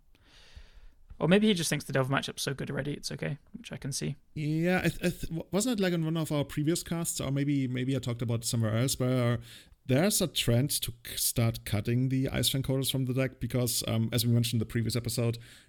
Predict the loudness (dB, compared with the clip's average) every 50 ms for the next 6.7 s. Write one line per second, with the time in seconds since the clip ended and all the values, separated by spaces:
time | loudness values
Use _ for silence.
0 | -6 -4 2 4 4 6 6 4 2 4 4 4 4 6 8 8 8 8 6 6
1 | 4 4 2 2 0 -2 -4 -4 0 2 4 6 6 6 4 2 0 -2 -4 -2
2 | 0 2 4 4 4 4 2 2 2 4 4 4 2 2 0 -2 0 2 2 2
3 | 2 2 2 2 2 0 0 0 0 0 -2 0 0 0 0 0 0 -2 0 -2
4 | -2 -2 -2 -4 -4 -2 -4 -6 -6 -4 0 4 6 8 8 8 8 6 4 4
5 | 4 2 2 2 2 0 0 -2 -2 -2 0 0 0 2 2 2 2 2 0 0
6 | -4 -4 -4 -4 -4 -6 -6 -6 -8 -8 -6 -8 -10 -12